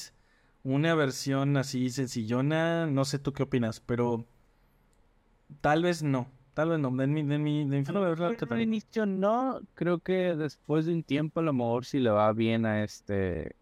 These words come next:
Speaker 2: a este visor, que a lo
Speaker 1: Ujú.
Speaker 2: mejor sí sacan algo más para los mortales,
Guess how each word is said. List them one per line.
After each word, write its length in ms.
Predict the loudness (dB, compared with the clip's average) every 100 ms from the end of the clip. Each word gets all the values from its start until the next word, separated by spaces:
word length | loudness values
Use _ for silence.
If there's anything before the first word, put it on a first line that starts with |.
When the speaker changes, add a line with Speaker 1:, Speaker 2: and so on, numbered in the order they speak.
| _ -20 -12
Speaker 2:
a 80 | -12
este 240 | -6 -4
visor, 360 | -2 -2 -2 -2
que 120 | -6
a 40 | -2
lo 80 | -2
Speaker 1:
Ujú. 60 |
Speaker 2:
mejor 180 | 0 0
sí 60 | 0
sacan 420 | 0 -2 0 0
algo 300 | 2 2 2
más 520 | 2 2 0 -4 -12 _ _ _ _ _ _ _ _ _
para 140 | 2
los 140 | 2 2
mortales, 880 | 0 0 2 2 4 0 -2 -10